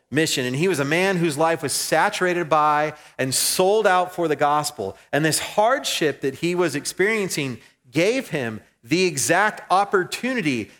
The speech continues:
that a preacher like him needed to be around the imperial guard so that he can preach the good news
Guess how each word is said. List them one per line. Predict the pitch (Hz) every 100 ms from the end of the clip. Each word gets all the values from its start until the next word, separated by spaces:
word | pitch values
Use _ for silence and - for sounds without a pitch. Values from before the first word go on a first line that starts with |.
| -
that | 160
a | 143
preacher | - 214 - 214
like | 185 -
him | 196 170 156
needed | 175 247 214 127 104 - -
to | 180
be | 160 190
around | 202 185 185 180
the | 170
imperial | 180 170 - 196 214 208 180
guard | 147 175 214 190 143 - -
so | - 185 196
that | 196
he | 143 214 214
can | 208 175
preach | - 226 233 175 - - _
the | 135 160
good | 135 208 214 190
news | 175 220 214 165 135